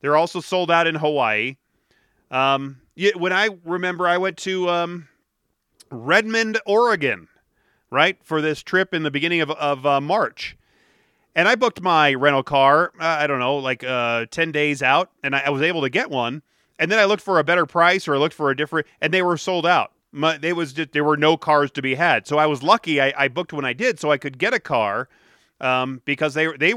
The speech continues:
they were out of cars. So it's not just even in the, in the big places. I think they're s-, they're taking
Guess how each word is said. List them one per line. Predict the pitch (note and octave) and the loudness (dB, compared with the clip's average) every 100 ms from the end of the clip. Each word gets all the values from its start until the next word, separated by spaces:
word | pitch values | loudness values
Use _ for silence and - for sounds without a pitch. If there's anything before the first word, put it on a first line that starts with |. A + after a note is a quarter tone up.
| E3 | -4
they | C3+ A#3+ | -4 -2
were | C4 F3+ | 2 2
out | C#3+ C3 | 2 0
of | - | 2
cars. | D3+ B2 G2 - | 2 2 -2 -4
So | D#3+ | -2
it's | D3+ - | -2 -4
not | F3 G#3+ D#3+ | -4 -4 -4
just | E3 F3+ E3 | -2 -2 -4
even | F3+ F3 E3 | -6 -6 -6
in | D#3+ | -6
the, | C#3+ B2+ B2 | -6 -6 -6
in | C3 C3+ B2 | -6 -8 -6
the | A#2 A2 _ _ _ B2+ | -8 -10 _ _ _ -8
big | D3+ F#3+ | -4 -4
places. | - F3 A3+ C#3+ B2 | -4 -4 -4 -6 -6
I | B2+ | -6
think | G3 | -6
they're | E3 | -6
s-, | C3+ - - | -6 -8 -8
they're | C3+ | -8
taking | A#2 - G3 G#3 D#3+ B2+ B2 | -8 -8 -6 -6 -6 -6 -6